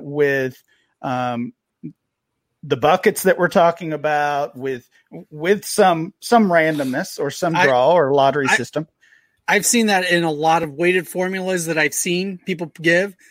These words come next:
Speaker 2: I've seen a lot of them include the D L F trade analyzer value or D T C trade value, like, to, to give a roster value component in a weighted formula. I love that idea.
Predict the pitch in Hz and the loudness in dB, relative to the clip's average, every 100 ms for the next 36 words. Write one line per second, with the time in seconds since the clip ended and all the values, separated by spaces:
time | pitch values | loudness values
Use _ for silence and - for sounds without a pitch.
0 | _ - 170 165 202 170 147 160 165 147 | _ -2 0 0 -2 -4 0 0 0 -2
1 | 147 135 165 151 139 139 156 147 143 - | -6 -6 -4 -2 -2 -2 0 0 -4 -4
2 | - 151 147 143 139 143 139 135 135 139 | 0 2 2 -2 -4 -4 -4 -4 -4 -4
3 | 135 127 147 156 147 151 147 - - 143 | -6 -6 -6 -6 -6 -4 -4 -6 -6 -6
4 | 135 143 185 165 139 - - - - 214 | -4 -6 -2 -2 -2 -10 -20 -6 6 8
5 | 220 220 214 165 233 196 175 151 175 175 | 8 4 0 4 4 6 4 0 -2 -2
6 | - 185 147 143 147 160 165 156 165 147 | -2 -4 -2 -2 -2 0 -2 -4 -6 -4
7 | 165 151 131 - - _ - 180 170 147 | -2 -2 -4 -8 -16 _ -2 2 2 2
8 | 165 170 160 - 160 156 143 117 113 - | 2 4 2 0 -4 -2 -2 -6 -14 -18
9 | _ _ _ 180 196 269 262 262 254 285 | _ _ _ 0 2 2 4 4 4 6
10 | 320 | 4